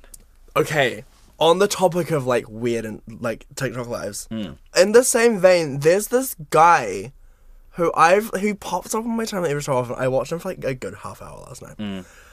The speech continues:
Speaker 1: Um, and he, like, sell, have you seen those TikTok lives where they, like, sell wigs?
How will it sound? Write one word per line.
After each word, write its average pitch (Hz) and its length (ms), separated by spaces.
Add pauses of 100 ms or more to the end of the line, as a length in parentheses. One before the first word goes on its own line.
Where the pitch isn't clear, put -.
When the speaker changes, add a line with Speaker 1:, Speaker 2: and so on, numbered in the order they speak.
(240)
Speaker 1:
Um, 131 460 (320)
and 170 160
he, 170 380
like, 180 240
sell, 170 400
have 180 220
you 208 100
seen 220 260
those 220 220
TikTok 170 420
lives 156 300
where 156 100
they, 143 120
like, 147 160
sell 139 320
wigs? 117 540